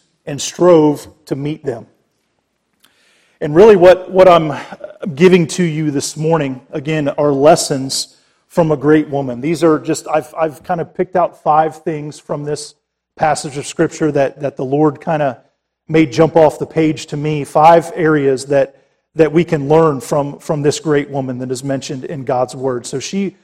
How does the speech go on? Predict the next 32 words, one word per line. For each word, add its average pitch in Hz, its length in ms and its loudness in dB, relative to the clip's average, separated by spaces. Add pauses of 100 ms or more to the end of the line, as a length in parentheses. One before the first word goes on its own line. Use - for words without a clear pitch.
(140)
first - 300 4
of 156 100 0
all, 151 540 4
she 180 180 -8
perceived 196 600 -4
needs 156 640 -6 (600)
and 156 180 -4
strove 151 680 2 (180)
to 160 100 -2
meet 143 320 -6
them. 127 300 -4
Let 190 140 0
me, 208 180 -2
let 233 100 0
me 226 120 0
just 151 200 -4
say 156 140 2
this 135 240 -2
first. - 500 -8 (640)
Whose, 226 480 -2 (140)
whose 233 220 0 (160)
needs - 580 -14 (240)
are 165 160 2
we 151 160 -4
paying 151 320 -6
attention 135 480 -10
to 139 320 -8 (100)
this - 220 -12
morning? 127 320 -12 (800)
You 165 80 -12
know, 156 280 -2 (200)
very, 170 400 0